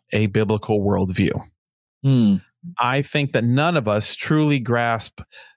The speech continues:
Speaker 1: the kingdom of heaven, the kingdom of God, and how, how it, how we should be as Christians. So when you say critical race theory as a worldview versus biblical worldview, yes, they are out of step, and critical race theory falls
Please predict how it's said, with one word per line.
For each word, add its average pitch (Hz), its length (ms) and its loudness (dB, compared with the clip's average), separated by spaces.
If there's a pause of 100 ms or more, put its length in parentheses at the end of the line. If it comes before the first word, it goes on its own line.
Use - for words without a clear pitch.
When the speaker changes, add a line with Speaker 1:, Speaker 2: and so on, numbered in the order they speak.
Speaker 1:
the 127 220 2
kingdom 175 560 0
of 120 140 -2
heaven, 110 400 0
the 107 80 0
kingdom 131 480 0
of 110 160 0
God, 101 340 0
and 104 180 -2
how, - 200 -2
how 131 240 0
it, 117 100 -4 (560)
how 151 220 -2
we 139 120 0
should 147 380 -2
be 131 220 0
as 110 200 -2
Christians. - 720 -4
So 127 380 -2 (320)
when 135 220 0
you 185 260 2
say 131 600 -2 (280)
critical 185 320 -2
race 139 280 0
theory 107 480 0
as 113 180 0
a 113 40 0
worldview 104 680 0
versus 123 380 -2
biblical 117 500 0
worldview, 98 560 -2
yes, 110 360 0
they 110 120 0
are 95 80 -2
out 123 220 0
of 117 80 -4
step, - 380 -2 (140)
and 107 320 0
critical 120 280 -2
race 110 200 -2
theory 104 260 0
falls 101 800 -2